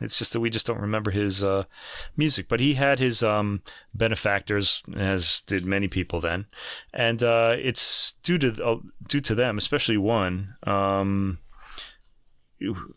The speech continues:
who, I gotta scroll down here. Empress Marie Therese, uh, especially liked his music and collected a lot of it.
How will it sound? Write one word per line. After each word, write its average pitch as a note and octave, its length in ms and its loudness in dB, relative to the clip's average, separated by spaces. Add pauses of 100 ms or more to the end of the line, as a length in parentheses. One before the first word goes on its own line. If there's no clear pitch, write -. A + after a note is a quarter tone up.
who, F#2+ 400 -2
I F#2 100 -2
gotta F#2+ 340 -2
scroll - 380 -2
down F#2+ 240 0
here. F#2 280 0
Empress B2 360 -2
Marie G#2+ 280 0
Therese, F2+ 760 0
uh, E2+ 260 0 (180)
especially F#2 400 -2
liked F2+ 280 -2
his F2 180 0
music E2+ 420 -2
and E2 360 -8
collected F#2+ 440 -2
a E2+ 60 -4
lot E2+ 240 0
of E2+ 100 -4
it. E2 180 -4